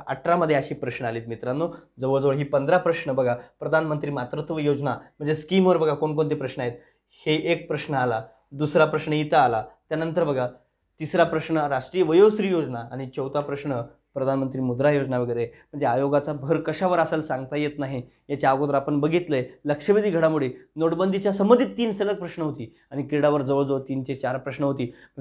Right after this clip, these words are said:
सांगता येत नाही आयोगाचा भर नेमकं कशावर असेल, त्यामुळे आपला प्रत्येक गोष्टी जवळपास करावं लागणार आहेत. मग या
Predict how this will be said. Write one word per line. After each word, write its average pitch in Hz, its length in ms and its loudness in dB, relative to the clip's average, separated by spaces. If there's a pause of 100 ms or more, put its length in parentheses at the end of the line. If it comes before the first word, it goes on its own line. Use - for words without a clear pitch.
सांगता 160 340 4
येत 254 220 8
नाही 254 120 4
आयोगाचा 214 420 4
भर 151 280 2
नेमकं 180 320 -4
कशावर 151 280 -2
असेल, 143 280 -2
त्यामुळे 156 400 0
आपला 156 180 4
प्रत्येक 170 580 4
गोष्टी 240 340 6 (320)
जवळपास 202 720 4 (260)
करावं 143 160 0
लागणार 135 240 -2
आहेत. 131 120 -6 (220)
मग 151 180 -6
या 143 100 2